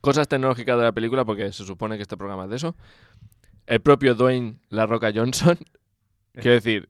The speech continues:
Speaker 1: el, el tipo de entrenamiento que tiene que tener ese hombre y la alimentación.
Speaker 2: Tocho, tocho. Te lo digo yo, que llevo un tiempo
Speaker 1: <laughs> Claro, por eso.
Speaker 2: intentándolo.
Speaker 1: <laughs> Tú que eres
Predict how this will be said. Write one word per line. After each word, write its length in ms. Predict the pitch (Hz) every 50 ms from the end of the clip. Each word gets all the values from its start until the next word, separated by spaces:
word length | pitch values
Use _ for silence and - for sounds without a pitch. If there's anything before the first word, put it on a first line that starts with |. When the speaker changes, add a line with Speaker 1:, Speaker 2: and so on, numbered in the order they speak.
| _ _
Speaker 1:
el, 260 | - 113 110 110 107 -
el 180 | - 113 104 -
tipo 260 | - 127 120 - 175
de 120 | 160 151 143
entrenamiento 600 | 117 - - 127 123 123 117 110 107 98 113 107
que 80 | 107
tiene 140 | 104 113 120
que 80 | 123 113
tener 140 | 123 120
ese 140 | 113 110 113
hombre 220 | 101 95 98 98 98
y 40 |
la 80 | 104 104
alimentación. 760 | 101 98 101 98 101 101 95 - 101 95 98 113 135 302 349
Speaker 2:
Tocho, 340 | - 92 85 _ - 113 - _ _ _ _ _ _ _
tocho. 340 | - 101 95 - - - - _
Te 100 | - 123 120
lo 80 | 120 120
digo 220 | 131 151 165 165
yo, 280 | 151 160 185 226 254 - - -
que 160 | - 131 131
llevo 220 | 135 143 147 156
un 100 | 160 147
tiempo 420 | 135 151 160 - - - - 208 214
Speaker 1:
<laughs> 40 |
Claro, 220 | 226 135 151 202 226
por 120 | 156 139 -
eso. 140 | 165 156
Speaker 2:
intentándolo. 380 | 202 170 165 160 147 139 127 117 160 147
Speaker 1:
<laughs> 80 | - -
Tú 120 | 151 156
que 80 | 170 165
eres 280 | 160 156 147 139 -